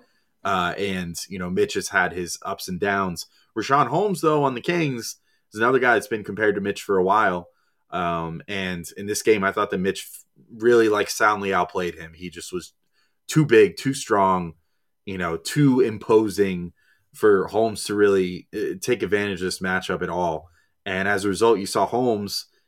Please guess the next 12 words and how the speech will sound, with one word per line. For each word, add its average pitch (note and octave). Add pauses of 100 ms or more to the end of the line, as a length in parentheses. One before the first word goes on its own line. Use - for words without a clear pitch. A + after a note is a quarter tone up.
(160)
in G2
twenty-six A2+
minutes, G#2+ (120)
team B2+
low, G#2
minus G#2
twenty-two F#2+ (420)
for G2
the F2
Kings. G#2+
And F#2
Mitch, A2+